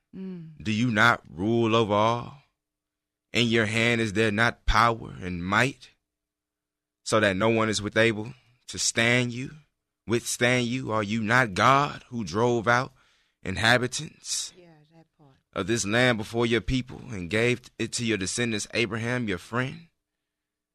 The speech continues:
Speaker 2: He begins these series of rhetorical questions because rhetorical questions are more so for the hearers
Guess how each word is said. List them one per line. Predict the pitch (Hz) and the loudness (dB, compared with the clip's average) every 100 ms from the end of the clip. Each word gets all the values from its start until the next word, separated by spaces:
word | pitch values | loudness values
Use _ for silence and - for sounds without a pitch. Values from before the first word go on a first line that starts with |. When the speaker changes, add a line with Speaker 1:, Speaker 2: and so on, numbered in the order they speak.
| _ _ _ _ _ _ _ _ _ _ _ 139 | _ _ _ _ _ _ _ _ _ _ _ -2
Speaker 2:
He | 143 | 0
begins | 123 120 156 151 - | 2 4 4 4 2
these | 139 123 | 0 2
series | - 160 147 131 117 | 4 4 4 2 0
of | 117 101 | -2 -4
rhetorical | 101 143 131 113 | -2 0 0 -2
questions | - 147 135 - 110 98 | -2 0 2 0 -4 -4
because | 107 120 107 | -4 -2 -2
rhetorical | 110 98 139 147 139 120 | -2 -4 2 2 2 -6
questions | - 143 135 110 107 - - - _ - | 0 0 2 -2 -4 -6 -10 -20 _ 4
are | 120 110 92 - - | 6 8 6 0 -2
more | 120 151 143 | 4 6 6
so | 135 147 139 123 110 - _ _ _ _ _ - | 6 6 8 6 2 -8 _ _ _ _ _ 2
for | 147 | 4
the | 113 110 | 6 4
hearers | 135 151 117 98 87 - | 6 6 6 4 0 -4